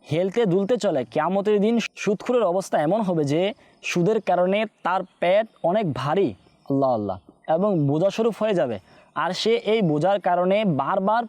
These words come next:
পড়ে যাবে। আস্তাগফিরুল্লাহ। তিনি আরও বলেন, এই আয়াতে সুদ হারাম এবং সুদখোর বিপদ সম্পর্কে বর্ণিত রয়েছে। সুদকে হারাম করাতে অনেক হিকমত রয়েছে, এর মধ্যে কয়েকটি বর্ণনা করা হয়েছে।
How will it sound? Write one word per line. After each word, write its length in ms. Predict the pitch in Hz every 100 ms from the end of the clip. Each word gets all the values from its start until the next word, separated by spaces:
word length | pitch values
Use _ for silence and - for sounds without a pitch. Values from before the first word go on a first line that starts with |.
| -
পড়ে 200 | 220 254
যাবে। 220 | 185 120 98 _ _
আস্তাগফিরুল্লাহ। 760 | - - 127 107 - 101 - - _ _ _ _
তিনি 200 | - 226
আরও 260 | 254 165 240
বলেন, 240 | 156 110 90 - - _
এই 140 | 208 233
আয়াতে 420 | 170 175 185 240
সুদ 260 | - 240 202
হারাম 520 | 139 151 185 220 226 -
এবং 240 | 165 220
সুদখোর 520 | 202 - 196 - 247
বিপদ 340 | 202 165 185 214
সম্পর্কে 540 | - 175 180 202 233
বর্ণিত 340 | 196 160 208 262
রয়েছে। 400 | 208 139 - 104 - - - _
সুদকে 440 | - 175 180 - 233
হারাম 340 | 156 143 202
করাতে 400 | 190 196 190 233 -
অনেক 280 | 170 202 233
হিকমত 340 | 208 196 220 190
রয়েছে, 360 | 147 117 107 - _ _ _
এর 160 | 160 202
মধ্যে 300 | 208 190 233 -
কয়েকটি 520 | 180 185 - 240 339 - _ _ _ 127
বর্ণনা 260 | 139 190 220
করা 200 | 185 147
হয়েছে। 300 | 123 -